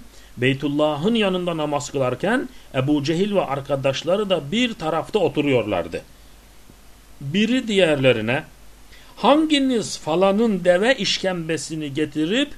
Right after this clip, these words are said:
secde ettiği zaman Muhammed'in sırtına koyabilir?" dedi. Topluluğun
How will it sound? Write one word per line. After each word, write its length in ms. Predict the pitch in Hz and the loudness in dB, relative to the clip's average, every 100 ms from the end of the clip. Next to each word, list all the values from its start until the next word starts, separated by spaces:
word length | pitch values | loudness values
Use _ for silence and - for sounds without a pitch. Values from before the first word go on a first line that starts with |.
| - - - | -16 -18 -18
secde 480 | - 160 160 160 175 | -8 -4 -4 -4 -4
ettiği 520 | 208 180 180 202 220 | 0 0 -2 -4 -4
zaman 360 | 202 170 156 131 | -2 -4 -4 -4
Muhammed'in 800 | 123 131 160 160 170 160 247 269 | -4 -6 -6 -4 -4 -2 -2 -2
sırtına 520 | - 180 - 156 147 | -2 -6 -4 -6 -4
koyabilir?" 600 | 143 139 131 139 131 104 | -2 -2 0 0 0 0
dedi. 280 | 92 87 80 - - - - - - - - - - - - - - - - - - - | -4 -4 -8 -12 -20 -20 -20 -20 -20 -20 -20 -20 -20 -20 -20 -20 -20 -20 -20 -20 -14 -2
Topluluğun 720 | 131 143 185 190 214 240 | -2 2 0 0 -2 -4